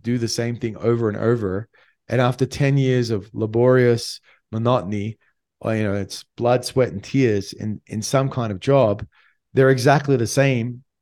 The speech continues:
as what they were when they started the job. Jesus. Like,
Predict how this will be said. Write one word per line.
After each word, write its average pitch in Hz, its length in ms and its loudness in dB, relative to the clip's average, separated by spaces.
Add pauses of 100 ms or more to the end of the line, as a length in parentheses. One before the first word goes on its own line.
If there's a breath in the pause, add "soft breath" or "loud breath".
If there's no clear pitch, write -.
as 110 160 -6
what 139 220 0
they 127 100 2
were 139 260 4
when 135 140 6
they 123 100 0
started 147 380 2
the 123 60 -2
job. 160 420 2 (880)
Jesus. 170 800 2 (580)
Like, 143 300 0